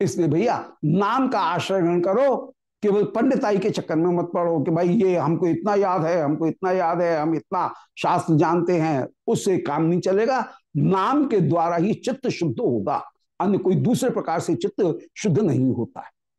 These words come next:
इसलिए नाम का आश्रय ग्रहण करो। इसलिए सर्वाशानाम मूल मुद्धृत्य,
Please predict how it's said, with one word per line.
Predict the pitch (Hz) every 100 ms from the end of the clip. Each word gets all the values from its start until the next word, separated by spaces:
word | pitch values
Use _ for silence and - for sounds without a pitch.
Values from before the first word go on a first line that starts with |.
| _ _ _ _ _ _ _ _
इसलिए | - 175 185
नाम | 165 196 277 311
का | 156
आश्रय | 113 123 190 196
ग्रहण | 127 -
करो। | - - - _ _ _ _ _ _ _ _ _ _ _ _ _ _ -
इसलिए | 196 202 170 165 165 165 - - _ _ _ _ _ _ _ _ _ _ _ _ _ _ _ _ _ _ _ _ _ _
सर्वाशानाम | - - 226 262 302 349 - 208 220 160 135 -
मूल | 143 165 285 330 302
मुद्धृत्य, | 226 151 147 175 - 113